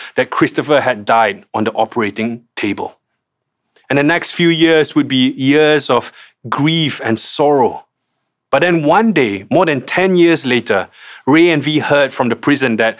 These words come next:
the young man who had killed their son wanted to meet them. And there, in the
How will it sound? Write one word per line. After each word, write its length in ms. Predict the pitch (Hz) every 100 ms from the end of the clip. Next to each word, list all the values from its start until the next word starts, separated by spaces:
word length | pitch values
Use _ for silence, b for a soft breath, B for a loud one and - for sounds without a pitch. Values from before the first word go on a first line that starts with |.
| B
the 100 | -
young 340 | 131 139 175 180
man 200 | 156 139
who 120 | 127
had 180 | 123 -
killed 320 | - 165 139
their 140 | 123
son 440 | - 147 123 104 104
wanted 500 | 127 135 139 131 -
to 80 | 113
meet 260 | 113 135
them. 220 | 107 85 82 _ _ _ _ _
And 160 | 123 120
there, 380 | 147 156 101 - B B B
in 80 | 135
the 180 | 135